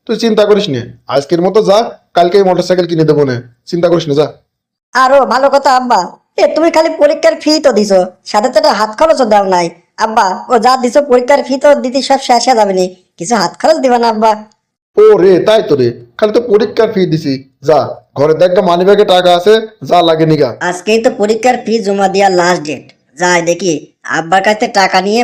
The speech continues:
Speaker 2: পরীক্ষার ফিটা দিয়ে দিগে। পরীক্ষার ফি দিতে না পারলে তো পরীক্ষা দিতে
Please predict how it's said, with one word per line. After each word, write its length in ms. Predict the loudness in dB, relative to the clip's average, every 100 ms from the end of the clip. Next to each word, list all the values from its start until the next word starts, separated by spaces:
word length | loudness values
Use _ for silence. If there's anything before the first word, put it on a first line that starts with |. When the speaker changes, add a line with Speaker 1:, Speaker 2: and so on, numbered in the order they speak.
| -2
Speaker 2:
পরীক্ষার 340 | -4 -2 -4 -4
ফিটা 240 | -4 -2 0
দিয়ে 140 | 0 0
দিগে। 340 | -2 -2 -4 -6 -16 _ _ -8
পরীক্ষার 400 | -6 -2 -2 -2
ফি 100 | -4
দিতে 220 | -6 -4 -4
না 140 | -2
পারলে 260 | 0 0 0
তো 120 | -4 -4
পরীক্ষা 300 | -4 -2 -2
দিতে 220 | -4 -4